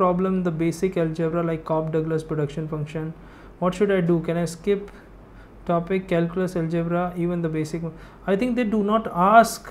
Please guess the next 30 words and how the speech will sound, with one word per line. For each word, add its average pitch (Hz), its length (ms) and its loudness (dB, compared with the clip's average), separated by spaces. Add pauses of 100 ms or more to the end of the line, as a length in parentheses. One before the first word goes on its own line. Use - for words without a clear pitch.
(160)
mathematics, 160 880 -2
they 175 80 2
do 170 160 2
not 180 220 0
ask 170 320 0
statistics 156 760 -4
or - 80 -2
econometrics. 139 580 -6 (240)
They 160 40 0
are 170 120 0
not 185 220 0
having 170 220 -2
in 156 40 -4
the 156 140 -2
syllabus. 143 460 -6 (360)
What 196 220 4
they 220 180 8
ask 233 240 6
is, 208 140 0
they 202 60 6 (100)
ask 208 260 -2
simple 226 300 2
equations. 175 640 -2 (400)
So 160 120 -8
simple 208 300 0
equation 214 500 0
like 196 180 0
a 214 140 2
relationship 208 720 0
equation, 147 480 -6